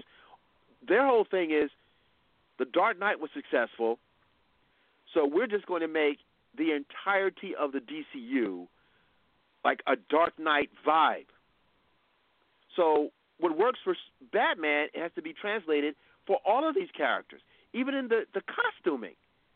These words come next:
The, the visual part of Man of Steel is all connected to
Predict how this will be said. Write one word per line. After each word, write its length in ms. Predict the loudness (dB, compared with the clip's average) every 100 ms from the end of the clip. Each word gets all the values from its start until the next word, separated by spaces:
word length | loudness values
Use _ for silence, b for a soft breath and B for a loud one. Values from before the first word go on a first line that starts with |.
| _ _ _ _ -4
The, 120 | -4 _
the 120 | -6 -2 0
visual 460 | 0 2 2 0
part 340 | 0 0 0 0
of 100 | -4 -6 -2
Man 200 | 0 0
of 80 | -4
Steel 240 | -6 -4 -6
is 60 | -2
all 220 | 0 0 0 -4
connected 560 | -4 0 -2 0 -4 b b b -12
to 140 | -8